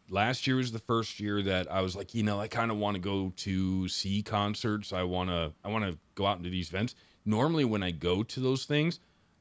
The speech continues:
I just wanna go to my seat. I wanna sit down. I wanna get through it. And I wanna get out of there.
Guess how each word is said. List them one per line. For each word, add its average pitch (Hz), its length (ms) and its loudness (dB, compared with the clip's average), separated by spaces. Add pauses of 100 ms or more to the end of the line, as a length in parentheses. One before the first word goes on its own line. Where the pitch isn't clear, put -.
(160)
I 98 80 0
just 117 220 -2
wanna 101 200 0
go 78 220 -2
to 92 60 0
my 113 100 0
seat. 113 320 0
I 78 40 -4
wanna 82 180 -4
sit - 280 -4
down. 95 280 0
I 87 60 -4
wanna 85 200 -2
get 117 180 -6
through 95 220 -2
it. - 80 -2
And 80 40 -8
I - 60 -6
wanna 82 180 -2
get 80 160 -2
out 135 220 -2
of 78 80 -8
there. 53 220 -14